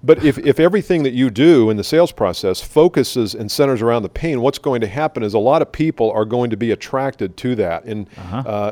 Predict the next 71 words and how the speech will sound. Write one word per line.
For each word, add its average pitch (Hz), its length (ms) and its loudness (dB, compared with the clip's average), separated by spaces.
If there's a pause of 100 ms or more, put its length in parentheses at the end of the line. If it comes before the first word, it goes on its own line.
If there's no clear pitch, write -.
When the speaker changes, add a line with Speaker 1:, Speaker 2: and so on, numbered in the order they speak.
(160)
Speaker 1:
so 127 160 0
every 160 160 6
time 156 240 -2
you 131 140 0
meet 185 180 0
with 156 160 -2
someone 110 320 -4
inside 107 300 -2
that 104 180 -2
company, 101 320 -6
whether 120 180 2
it's 98 120 -6
V 123 240 -2
P, 143 180 -2
no 120 140 -4
matter 120 180 0
what 113 220 0
level, 113 440 0 (300)
you, 117 140 -4 (100)
you 117 140 -4
have 139 260 -2
to - 80 -8
keep 156 240 -10
bringing 127 300 -2
them 127 160 -4
back 98 340 -2
to, 95 140 -8
"Why 92 320 -2
are 135 120 4
we 131 160 -2
doing 101 380 -6
this? 80 240 -14
What 104 220 -2
are 120 40 -2
the 117 100 -2
Speaker 2:
Right. 113 100 0
Speaker 1:
issues?" 92 360 -6
And 107 120 -6
in 110 80 -4
the 110 100 -4
center 160 340 2
point 117 280 -2
of 92 80 -6
that, 101 280 0 (280)
people 147 260 2
are 123 100 6
attracted 113 540 -2
to 110 120 -4
a 92 40 -2
stake 107 320 -2
in 95 60 -12
the 85 80 -14
ground. 85 420 -14
Speaker 2:
Yep. 104 300 -2
Speaker 1:
And 107 120 -8
that 123 160 2
is 110 120 2
your 104 100 -6
stake 107 260 -4
in 101 60 -10
the 92 60 -10
ground, 92 240 -10
is 78 100 -14
what 107 180 -2
problem 101 320 -2
are 90 40 -8
we 90 60 -10
solving? 107 340 -4
And 98 100 -2
I 117 40 -2
think 131 300 -6